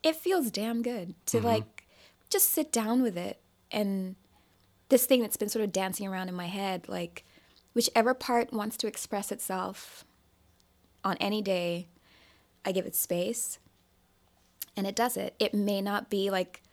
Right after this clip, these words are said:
Speaker 1: a full-on, like, story one sends to the New Yorker or whatever,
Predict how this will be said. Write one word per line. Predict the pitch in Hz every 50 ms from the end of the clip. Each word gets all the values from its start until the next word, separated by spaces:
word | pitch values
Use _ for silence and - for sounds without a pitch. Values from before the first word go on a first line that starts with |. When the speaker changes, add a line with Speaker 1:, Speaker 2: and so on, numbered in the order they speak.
| _ _ _ _ _ -
Speaker 1:
a | 196 190
full-on, | - - - - - - - 202 196 196 196 190 190 196 190 190
like, | 190 185 175 175 -
story | - - - - - 196 196 196 196 196 190 180 175
one | 190 196 185 180
sends | 170 - 185 180 185 175
to | - 180
the | 170 185 185
New | 180 180 180 175
Yorker | 175 175 170 180 185 - 175 170
or | 175
whatever, | 180 175 175 185 180 175 175 175 175 185 190